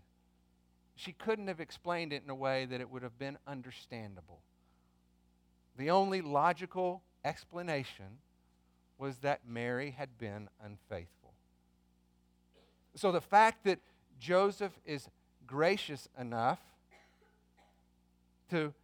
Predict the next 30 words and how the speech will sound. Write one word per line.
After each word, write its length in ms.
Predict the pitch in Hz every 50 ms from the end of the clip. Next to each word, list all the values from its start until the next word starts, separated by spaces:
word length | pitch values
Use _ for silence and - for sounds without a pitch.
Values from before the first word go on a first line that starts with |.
| _ _ _ _ _ _ -
let 220 | 139 165 165 151
her 140 | - 190 170
go 180 | 131 165 160 156
away 300 | 147 143 143 143 135 120
in 120 | 113 107
secret 640 | - - - - 208 214 - - 120 107 127 160 - _ _ _ _ _ _ _ _ _ _ _ _ _ _ _ _ _
says 280 | - - - 220 254 247
something 340 | - 233 214 - 214 196 190
about 320 | 165 175 165 165 156 -
his 300 | - 160 147 - - - _
character. 500 | - 156 139 120 104 - _ - 92 87 - - _ _ _ _ _ _ _ _ _ _ _ _ _ _ _ _ _ _ _ _ _ - -
From 220 | - 202 196 185
his 240 | 175 208 247 262 -
perspective, 560 | - 220 208 - - 180 160 151 - 170 160 - _ _ _ _ _ _ _ 151
you 80 | 170
keep 240 | - - 220 240 262
in 80 | 247 233
mind 340 | 233 254 254 240 190 156
now 220 | 143 135 147 156 151
that 200 | 151 175 175 - - _ _ _ _ _ _ _ _ _ _ _ _
from 160 | 175 165 165
his 260 | 165 160 214 277 262
perspective, 680 | - - 233 208 - - 220 214 196 - - 156 143 143
his 440 | 143 185 190 190 202 208 - - - _ _ _ _ _ _ _ _ 117
bride-to-be 800 | 139 175 180 202 220 220 - - 185 139 - 202 190 170 156 156
has 300 | 151 143 160 156 151 139
been 180 | 135 147 156 147
unfaithful 800 | 143 139 131 - - _ 139 131 123 - - _ - 95 101 -
to 80 | - 113
him. 220 | 98 98 120 107